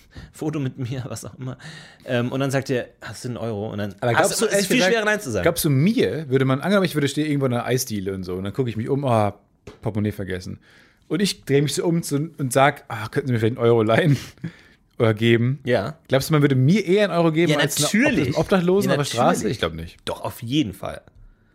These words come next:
Speaker 1: Auf jeden Fall.
Speaker 2: Weird, ne? Mir ist auch noch nicht klar geworden, so, es ist kein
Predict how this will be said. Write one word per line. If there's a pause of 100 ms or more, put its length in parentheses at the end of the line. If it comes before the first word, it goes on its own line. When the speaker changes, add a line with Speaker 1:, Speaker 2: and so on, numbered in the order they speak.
(120)
Speaker 1:
Auf
jeden
Fall. (920)
Speaker 2:
Weird,
ne? (1600)
Mir
ist
auch
noch
nicht
klar
geworden,
so, (240)
es
ist
kein